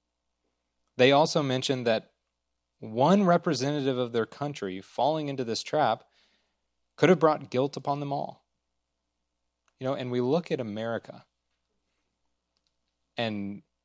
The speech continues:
what a mess it is. What a mess. How refreshing would it be to hear one of our leaders talking like this?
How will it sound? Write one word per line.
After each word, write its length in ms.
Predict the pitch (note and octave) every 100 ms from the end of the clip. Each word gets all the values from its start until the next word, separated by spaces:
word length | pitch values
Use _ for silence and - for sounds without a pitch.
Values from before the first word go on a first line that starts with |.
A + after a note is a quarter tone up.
| _ _ _
what 320 | A2 B2 D#3
a 80 | C3+
mess 500 | G2 F#2+ G#2+ A#2+ -
it 200 | - -
is. 200 | - - _ _ _ _ _ _ _ _ _ _ _
What 180 | - D#3
a 40 |
mess. 460 | G#2 G2+ G#2 - - _ _ _ _ _ _ _ _ _ _ _ _ _ _ _ _ _ _ _ _
How 240 | - D3+
refreshing 680 | D3+ B2 - C3+ B2+ - A#2
would 100 | G2+
it 140 | F#2+ F#2+
be 240 | F2+ D#2+ _ _ _ _ _ _ _ _ _ _ _ _ _ _ _ -
to 200 | - A2+
hear 360 | - C#3+ C3+
one 220 | B2+ A#2 A2
of 160 | G2
our 220 | - A#2 C3
leaders 580 | A2 F#2+ F2+ F2+ - - _
talking 380 | - A2 G#2+ F2+
like 180 | E2+
this? 300 | - - -